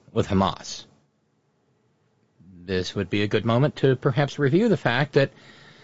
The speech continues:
Hamas controls Gaza because Bibi Netanyahu and his right-wing, uh, uh, fascist pals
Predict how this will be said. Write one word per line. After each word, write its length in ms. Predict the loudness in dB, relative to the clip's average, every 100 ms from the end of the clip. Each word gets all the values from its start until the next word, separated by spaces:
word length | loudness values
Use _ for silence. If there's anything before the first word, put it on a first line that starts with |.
| -20 -20 0
Hamas 520 | 4 6 4 2 2
controls 600 | 0 2 4 6 6 2
Gaza 640 | -2 2 4 4 4 4
because 1080 | 4 2 0 2 6 6 4 4 2 0 -6 -18 _ _ _ -12
Bibi 320 | 2 4 6 6
Netanyahu 960 | 4 2 2 4 4 6 6 8 6
and 180 | 6 4
his 240 | 4 4 2
right-wing, 880 | 0 2 2 0 0 2 4 4 2 -6 _ _ _ _ _
uh, 40 | 2
uh, 680 | 2 4 2 2 0 -2 -4
fascist 640 | -2 0 0 2 0 0
pals 720 | -2 2 2 2 2 2 -2